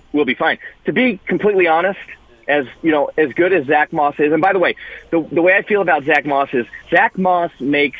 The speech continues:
Utah's running game elite. All the other guys make Utah's running game really, really good, but Zach Moss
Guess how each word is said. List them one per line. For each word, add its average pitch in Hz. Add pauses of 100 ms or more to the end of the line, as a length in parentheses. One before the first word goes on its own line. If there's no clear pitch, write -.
(140)
Utah's 143
running 135
game 117
elite. 113 (800)
All 170
the 214
other 220
guys 147 (880)
make 165
Utah's 165
running 156
game 135
really, 175
really 160
good, 131 (640)
but 131
Zach 175
Moss 180